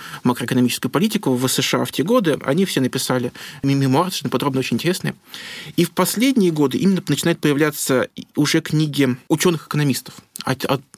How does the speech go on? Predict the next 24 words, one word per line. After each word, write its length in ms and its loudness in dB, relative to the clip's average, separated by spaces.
тех 140 -4
событиях, 320 0
которые 240 -2
происходили. 540 -2
И 140 4
вот 440 0
они, 600 2
мне 240 2
кажется, 500 0
будут 380 0
вот 160 2
больше 360 2
обсуждаться 540 -2
именно 220 4
сейчас, 300 0
потому 300 -2
что 240 -4
две 300 4
важные 360 2
книги 260 2
вышли 260 2
только 300 0
этой 180 0
осенью, 460 0